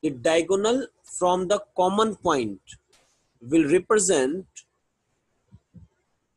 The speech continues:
the addition of these two vectors। Let, uh, the angle between the vector P and vector Q is theta, and the angle between the angle,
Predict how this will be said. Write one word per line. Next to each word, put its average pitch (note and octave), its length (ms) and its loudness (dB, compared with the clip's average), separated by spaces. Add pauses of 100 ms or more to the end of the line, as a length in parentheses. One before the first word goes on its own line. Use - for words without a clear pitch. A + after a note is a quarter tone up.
(840)
the E3+ 260 -2
addition F3+ 500 0
of E3+ 200 -2
these D#3+ 220 0
two D3+ 240 0
vectors। A#2 680 -4 (1800)
Let, D#3 440 0 (200)
uh, C#3+ 240 2
the D3 220 0
angle E3 340 2
between F3+ 400 -2
the F3 340 4 (840)
vector D3 400 0
P F3+ 220 -4
and E3 160 0
vector D3+ 280 0
Q F3+ 320 -4
is D#3+ 200 2
theta, B2 560 -6 (2000)
and D3+ 240 -2
the D#3+ 120 4
angle D#3 280 0
between E3+ 400 0
the F3 180 0
angle, D3 380 0